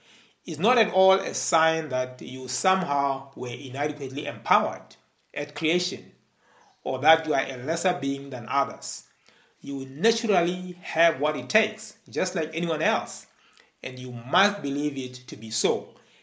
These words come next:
as a first lesson to give your life some momentum. It is true, and you must believe it, that everyone, yourself included, is naturally,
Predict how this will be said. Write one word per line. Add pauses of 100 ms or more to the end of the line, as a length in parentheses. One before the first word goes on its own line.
as
a
first
lesson (200)
to
give
your
life
some
momentum. (920)
It
is
true, (320)
and
you
must
believe
it,
that
everyone, (680)
yourself
included, (560)
is
naturally,